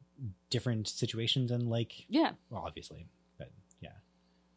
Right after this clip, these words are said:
Speaker 1: No, just thinking about, like, the size of a society too, right?
Speaker 2: Yeah.
Speaker 1: Like, obviously that's gonna, gonna affect what you should be doing.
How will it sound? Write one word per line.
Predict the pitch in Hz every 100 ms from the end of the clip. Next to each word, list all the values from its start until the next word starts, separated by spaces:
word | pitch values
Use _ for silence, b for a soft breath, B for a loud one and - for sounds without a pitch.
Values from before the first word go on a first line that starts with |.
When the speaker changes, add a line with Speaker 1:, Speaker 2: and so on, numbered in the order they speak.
| _
Speaker 1:
No, | 104
just | 90
thinking | 131 104
about, | 92
like, | 90 87
the |
size | - - 90 73 76
of | 76
a | 76
society | 85 - - - 80
too, | - 85 - -
right? | 180
Speaker 2:
Yeah. | 135
Speaker 1:
Like, | 90 - -
obviously | - 80 76 80
that's | 80 -
gonna, | 78 73 78 - - 135
gonna | 110 78 73
affect | 82 - - - -
what | 120 98 76
you | 80
should | 85 82
be | 80
doing. | 76 78